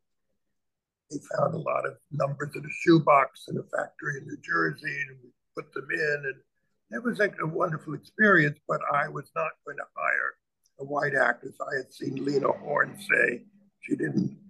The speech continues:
she should have played it instead of Ava Gardner, and that was that. And we saw all these, uh, young, uh, African-American women, and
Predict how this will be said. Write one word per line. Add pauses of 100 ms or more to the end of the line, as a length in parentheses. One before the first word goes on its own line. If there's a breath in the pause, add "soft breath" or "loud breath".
she
should
have
played
it
instead
of
Ava
Gardner,
and
that
was (2000)
that.
And (380)
we
saw
all
these,
uh,
young,
uh,
African-American
women,
and